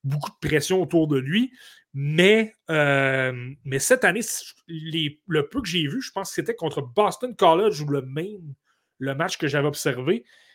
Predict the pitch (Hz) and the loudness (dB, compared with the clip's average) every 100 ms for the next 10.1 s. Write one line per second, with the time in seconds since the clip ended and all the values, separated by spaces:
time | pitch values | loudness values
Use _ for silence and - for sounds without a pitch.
0 | _ 135 143 165 127 190 185 151 151 135 | _ -6 2 2 4 4 4 2 2 2
1 | 113 175 - 214 202 160 156 - 190 196 | -2 -10 -8 -4 -2 -2 -6 -2 2 2
2 | - - 143 185 190 160 185 185 180 151 | 0 -4 0 0 2 0 0 0 0 -2
3 | 143 185 160 131 139 160 202 233 - - | 4 4 4 0 -4 4 4 4 -4 -14
4 | _ _ _ _ _ _ _ - - - | _ _ _ _ _ _ _ -20 -18 -4
5 | 175 170 220 220 233 285 339 240 202 170 | -2 4 4 6 6 6 4 4 4 2
6 | 294 214 170 160 165 160 302 214 208 - | 0 0 0 0 0 2 2 2 0 2
7 | 254 240 277 262 202 185 151 240 240 165 | 0 2 2 2 2 0 0 0 -2 -4
8 | 147 143 190 165 139 - - 269 - 180 | -4 -2 -2 0 -2 -4 -4 -4 0 -2
9 | 151 160 165 160 190 180 160 156 143 175 | 0 0 0 0 -2 -2 -2 -2 0 2
10 | 208 | 0